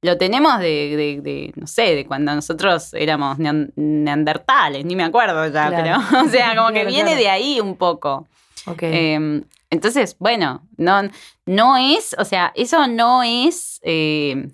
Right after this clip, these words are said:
Speaker 1: no es amor, eh, lamentablemente, <laughs> es, eh, sí, un, puede ser, eh, dos personalidades que, que se generan,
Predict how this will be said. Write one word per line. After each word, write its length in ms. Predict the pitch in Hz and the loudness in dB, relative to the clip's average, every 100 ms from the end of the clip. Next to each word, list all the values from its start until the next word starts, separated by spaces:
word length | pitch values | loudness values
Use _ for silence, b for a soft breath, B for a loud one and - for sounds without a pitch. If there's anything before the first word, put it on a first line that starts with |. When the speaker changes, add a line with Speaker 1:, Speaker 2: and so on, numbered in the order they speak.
| _ | _
Speaker 1:
no 80 | - | -4
es 140 | 202 247 | -2 0
amor, 680 | 190 185 208 190 170 208 - _ _ _ - | 2 4 4 2 0 -6 -12 _ _ _ -8
eh, 400 | 139 127 120 - _ _ _ _ _ | -8 -6 -10 -14 _ _ _ _ _
lamentablemente, 1500 | 135 135 131 139 160 185 190 196 185 220 226 214 233 233 113 202 | -4 -2 -2 0 0 0 0 -2 2 2 4 4 4 2 2 0
<laughs> 0 | |
es, 200 | 226 - | 0 -4
eh, 300 | 175 151 143 | -2 0 0
sí, 440 | - 185 226 233 175 | -2 0 2 2 0
un, 440 | 175 170 151 147 b b b _ | -2 -2 -2 -4 b b b _
puede 180 | 165 175 | 0 0
ser, 240 | 175 175 | 2 2
eh, 180 | 165 151 | 2 0
dos 180 | 151 175 | -2 -2
personalidades 920 | 196 196 185 160 160 165 165 196 214 | -2 -2 -2 0 0 2 2 2 0
que, 280 | 160 101 - | -4 -6 -6
que 140 | 151 | -8
se 140 | 139 - | -6 -6
generan, 920 | - 160 156 170 190 165 143 139 131 | -4 0 2 2 0 -2 -4 -6 -10